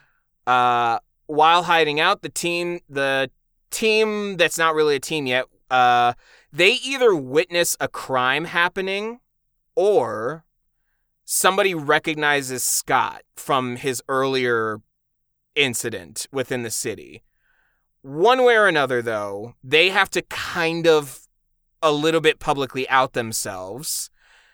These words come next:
and they're attracting way too much fucking attention just by being themselves. And that's when, again, Charles does his freeze everybody thing,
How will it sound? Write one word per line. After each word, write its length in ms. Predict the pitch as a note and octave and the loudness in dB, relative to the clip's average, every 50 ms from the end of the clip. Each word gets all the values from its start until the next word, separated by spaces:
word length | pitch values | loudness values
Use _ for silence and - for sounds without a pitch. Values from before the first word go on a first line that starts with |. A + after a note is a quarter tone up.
| _ _ _ _ - | _ _ _ _ -2
and 720 | C#3+ C3+ C3+ C3 C3 B2+ B2+ B2 B2 B2 A#2 - - - _ _ _ _ _ _ | 0 2 2 2 2 0 -2 -4 -8 -8 -8 -8 -10 -10 _ _ _ _ _ _
they're 320 | B2+ B2 C#3 D3 E3 E3 D#3 | -8 0 2 4 6 6 6
attracting 600 | D3+ - - D#3 C#3+ - - C3+ A#2+ A2+ A2+ A#2 | 4 2 0 0 0 0 -2 -6 -6 -4 -4 0
way 260 | B2 C3+ C#3 D3+ D#3 | 2 4 4 4 2
too 120 | - D#3 | 2 0
much 140 | D3 C#3+ C#3 | -2 -2 0
fucking 300 | - C#3+ C3 B2 B2+ B2 | 0 0 0 0 0 -4
attention 680 | A#2+ A#2 - C3 A#2+ A2+ A2 - - G2+ G2+ G#2 A2+ | -6 -6 -4 -6 -6 -6 -8 -10 -12 -12 -12 -12 -10
just 300 | A#2 C#3 C3 B2+ - - | -6 -4 -4 -4 -4 -4
by 240 | B2 B2+ B2+ B2 A#2+ - A#2+ A#2 G#2+ | 0 0 2 2 0 -4 -10 -12 -6
being 400 | B2+ B2+ C3 C3 C3 C3+ C3 C3 | -4 -4 -2 -2 -2 -4 -4 -4
themselves. 640 | C3 B2 A#2 - D3+ C#3+ C3 A#2 A2+ G#2+ - - - _ _ _ - - - _ - | -4 -4 -4 -2 0 0 2 0 -2 -4 -8 -14 -16 _ _ _ -20 -20 -20 _ -4
And 160 | C3+ C3+ C3+ | -4 -2 0
that's 180 | C3+ C3+ C3+ - | 0 -2 -2 -2
when, 200 | D3 C#3+ C#3 - | -4 -4 -2 -2
again, 400 | D3 D#3 F3 F#3+ G3 F#3+ F#3+ F3+ - | -2 0 2 2 2 2 0 -4 -6
Charles 400 | - - E3 D#3 D#3 D#3 D#3 - | -2 2 4 4 4 4 2 0
does 240 | - C3+ B2 - | -2 -2 -2 -2
his 180 | - B2 A#2 - | -6 -8 -8 -10
freeze 380 | - - - B2 A#2+ B2 A#2+ C3 | -10 -10 -8 -6 -6 -6 -4 -4
everybody 460 | B2+ A#2+ B2+ A#2+ B2 A#2+ A#2+ B2 B2 | -4 -2 -2 -4 -4 -4 -4 -4 -6
thing, 500 | - - B2+ A#2+ A#2+ A#2+ A#2+ A#2+ A#2+ | -6 -6 -4 -4 -4 -4 -6 -8 -10